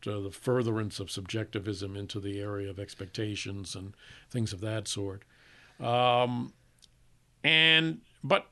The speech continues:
he did open the door to a lot of, uh, issues and controversies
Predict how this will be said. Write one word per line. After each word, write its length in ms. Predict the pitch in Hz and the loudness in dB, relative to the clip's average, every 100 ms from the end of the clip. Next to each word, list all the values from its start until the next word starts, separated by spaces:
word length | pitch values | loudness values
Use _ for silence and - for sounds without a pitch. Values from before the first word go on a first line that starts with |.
| - | -6
he 220 | 165 190 | -2 0
did 220 | 151 254 | 4 4
open 360 | 214 196 175 160 | 6 6 6 4
the 60 | |
door 440 | 127 165 175 151 120 | 4 6 8 8 4
to 180 | - | 2
a 20 | 120 | 0
lot 460 | 131 143 156 151 | 4 8 8 8
of, 320 | 135 113 107 | 4 0 -2
uh, 160 | 120 117 | 0 0
issues 520 | 131 151 - 135 123 107 | 2 2 2 0 0 -2
and 120 | 101 | -4
controversies 840 | - 143 123 113 110 110 117 107 | 0 0 0 0 0 0 -2 -4